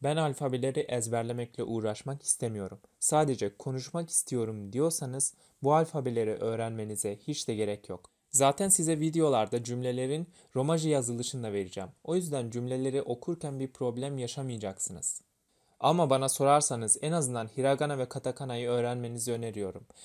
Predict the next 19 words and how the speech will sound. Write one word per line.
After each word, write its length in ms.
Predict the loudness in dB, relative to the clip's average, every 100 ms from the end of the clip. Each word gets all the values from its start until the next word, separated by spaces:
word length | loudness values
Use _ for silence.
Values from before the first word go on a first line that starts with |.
| -20 -20
Kanji 340 | -4 0 2 2
ise 240 | 2 2
öğrenmeden 480 | 2 2 0 -2 -2
önce 300 | -4 -4 -4
iyice 360 | 0 0 0 0
düşünmenizi 560 | -4 -4 -4 -2 -2
tavsiye 400 | -4 -4 -2 -2
ederim. 300 | -4 -6 -8 _ _ _ _
Çünkü 400 | 2 2 2 0
binlerce 420 | 0 2 2 2 0
karakteri 460 | 2 2 4 6
olan 280 | 6 4 0
kanjiyi 460 | -2 -2 0 0 0
öğrenip 540 | 0 0 -4 -8 -6
unutmamak 680 | -4 -2 -2 -2 -2 -2 -4
açıkçası 580 | -2 -4 -4 -2 0
zor 360 | 0 4 2 2
bir 80 | -6
iş. 340 | -10 -14 -16